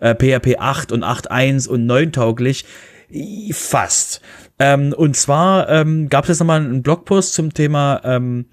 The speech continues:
äh, P H P acht und P H P acht eins. Und, ähm, der Fokus ist, dass eben P H P acht eins im November diesen Jahres rauskommt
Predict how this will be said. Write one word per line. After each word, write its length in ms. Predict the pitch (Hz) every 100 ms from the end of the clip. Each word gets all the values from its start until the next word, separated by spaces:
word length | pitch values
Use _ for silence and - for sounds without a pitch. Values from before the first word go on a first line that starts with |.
| _ _ _ _
äh, 140 | 117 117
P 200 | 135 139
H 40 |
P 180 | 135 135
acht 320 | 143 170 -
und 100 | 139
P 160 | 139 139
H 80 | -
P 300 | - 147 151
acht 280 | 120 127 113
eins. 480 | 127 190 240 - - - - - -
Und, 400 | 147 147 139 -
ähm, 400 | 131 131 127 123 _ _ _ _ _ -
der 140 | 131 131
Fokus 400 | 170 185 180 -
ist, 300 | 156 - 139
dass 100 | 139
eben 240 | 139 127
P 160 | 143 147
H 60 |
P 200 | 143 139
acht 220 | 131 -
eins 380 | 127 143 156 151
im 160 | 139 131
November 440 | 120 123 160 151
diesen 260 | 135 135 127
Jahres 380 | 127 131 120 104
rauskommt 640 | 127 160 - 226 277